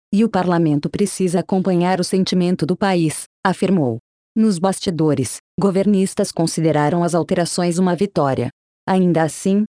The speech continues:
o Ministério da Justiça pretende revisar detalhadamente a nova redação para orientar a posição do governo durante a votação. Lewandowski e o diretor-geral da P F, Andrei Rodrigues,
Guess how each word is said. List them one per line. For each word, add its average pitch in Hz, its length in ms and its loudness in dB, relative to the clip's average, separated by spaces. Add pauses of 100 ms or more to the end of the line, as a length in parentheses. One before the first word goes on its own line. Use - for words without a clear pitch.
o 208 60 4
Ministério 185 520 2
da 185 140 0
Justiça 208 580 -2
pretende 202 480 0
revisar 180 560 0
detalhadamente 170 880 0
a 170 60 2
nova 165 240 2
redação 190 540 0
para 185 180 0
orientar 180 460 2
a 175 60 -2
posição 180 580 -2
do 170 100 -2
governo 190 500 2
durante 190 380 0
a 175 40 0
votação. 170 640 -2 (400)
Lewandowski 196 920 2
e 196 60 2
o 180 40 2
diretor-geral 175 840 2
da 196 120 0
P 220 140 -2
F, 160 400 0 (180)
Andrei 220 360 2
Rodrigues, 190 640 0